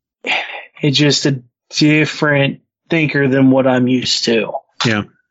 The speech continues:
Speaker 2: All right. Uh, King Shark. What'd you think of King Shark? 'Cause I think he's gonna be the one that every,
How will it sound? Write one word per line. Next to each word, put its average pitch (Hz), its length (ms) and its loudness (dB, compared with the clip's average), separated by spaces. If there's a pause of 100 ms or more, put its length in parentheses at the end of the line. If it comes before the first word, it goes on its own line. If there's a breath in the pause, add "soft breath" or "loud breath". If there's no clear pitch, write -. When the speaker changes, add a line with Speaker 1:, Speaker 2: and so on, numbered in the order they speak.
(2250 loud breath)
Speaker 2:
All 160 80 0
right. 170 300 -2
Uh, 165 320 -2
King 175 240 0
Shark. 202 440 -2 (180)
What'd 143 160 -4
you 139 80 -8
think 170 160 0
of 165 80 0
King 170 200 2
Shark? 143 400 -2 (1300 soft breath)
'Cause 135 160 -2
I 156 120 -2
think 170 240 -2
he's 175 340 2
gonna 156 220 0
be 147 260 2
the 135 120 2
one 139 340 2
that 135 220 -2
every, 131 480 0